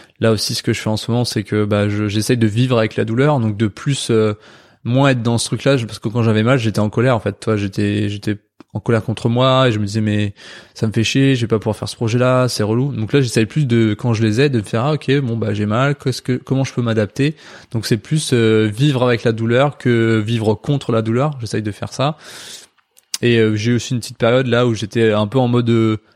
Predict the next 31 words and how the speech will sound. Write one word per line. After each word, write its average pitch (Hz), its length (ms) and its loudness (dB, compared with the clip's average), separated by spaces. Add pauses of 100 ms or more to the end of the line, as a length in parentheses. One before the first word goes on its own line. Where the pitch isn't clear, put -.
un, 113 100 -2
de 113 80 -4
manière 120 300 0
un 113 100 2
p-, - 140 -18 (100)
ça - 120 -8
peut 113 120 0
être 107 80 -2
paraître 117 260 0
bête, 143 180 2
mais 117 140 2
je 107 80 -4
me 110 160 0
parlais 117 260 0
un 120 120 0
peu 120 100 -2
à 113 40 2
mon 117 140 -4
corps, 123 220 -4
tu 107 80 -10
vois, 107 80 -2
je 104 80 -8
me 110 60 -8
disais 107 160 -4
un 107 80 -2
peu, 131 100 -4
euh, 117 340 0 (540)
bon, 139 160 -2
bah, 110 240 4
merci, 147 480 0
euh, 110 460 2